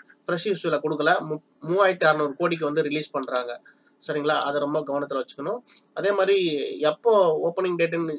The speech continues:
இருபத்தேழாம் தேதி ஜனவரி இருபத்தேழு, closing date முப்பத்தொன்னு. allotment என்னைக்குன்னு பார்த்தீங்கன்னா, மூணாம் தேதி allotment ஆயிடும். சப்போஸ் நம்ம refund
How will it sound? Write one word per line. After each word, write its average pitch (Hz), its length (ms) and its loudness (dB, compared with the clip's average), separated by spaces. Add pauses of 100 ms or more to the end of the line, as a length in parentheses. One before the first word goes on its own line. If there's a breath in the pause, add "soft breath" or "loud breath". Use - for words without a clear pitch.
இருபத்தேழாம் 170 500 0
தேதி 165 120 0
ஜனவரி 156 300 2
இருபத்தேழு, 165 460 0
closing 165 260 2
date 151 160 -4
முப்பத்தொன்னு. 151 500 -4 (480 soft breath)
allotment 202 540 4
என்னைக்குன்னு 175 320 0
பார்த்தீங்கன்னா, 170 420 2 (460)
மூணாம் 180 240 4
தேதி 170 220 4
allotment 151 400 2
ஆயிடும். 147 280 2 (380 soft breath)
சப்போஸ் 175 280 -4
நம்ம 170 200 2
refund 170 680 2